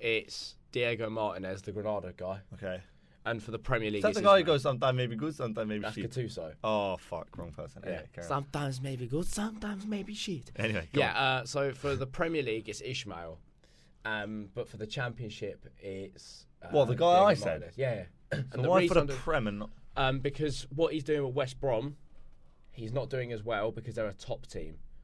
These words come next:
Speaker 1: What he did with Barnsley was so good because they're not a top team. He can underachieve with, he can overachieve. So if we're in the Premier League and we're building a project, we need a bit of overachievement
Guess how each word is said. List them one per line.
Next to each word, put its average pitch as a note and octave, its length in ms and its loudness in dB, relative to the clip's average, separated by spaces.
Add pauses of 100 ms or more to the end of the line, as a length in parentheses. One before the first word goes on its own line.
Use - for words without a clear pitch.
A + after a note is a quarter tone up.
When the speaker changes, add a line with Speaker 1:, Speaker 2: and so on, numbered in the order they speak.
Speaker 1:
What A#2+ 140 0
he A#2+ 40 -4
did C3 180 -6
with A#2 160 -8
Barnsley C3+ 460 0
was F#2+ 140 -8
so A2 220 -2
good G#2 300 -6
because G#2 280 -8
they're G#2 180 -2
not A2 400 -2
a - 60 -16
top - 280 -8
team. F#2 300 -8
He A2 100 -10
can B2 140 -8
underachieve A#2+ 720 -6
with, F#2 140 -10 (480)
he A2+ 100 -8
can B2 140 -4
overachieve. A2 720 -4 (540)
So B2 120 -2
if A2+ 160 -2
we're D3+ 140 6
in C#3+ 60 2
the C3+ 60 -4
Premier C3 320 0
League A#2 360 -4 (100)
and A2+ 80 -2
we're A2 60 -2
building A#2+ 280 0
a G#2+ 60 -4
project, F#2 640 -6 (200)
we G#2+ 160 -6
need A#2+ 340 -6
a F2+ 80 -6
bit G#2+ 180 -4
of G2 80 -12
overachievement F#2+ 800 -6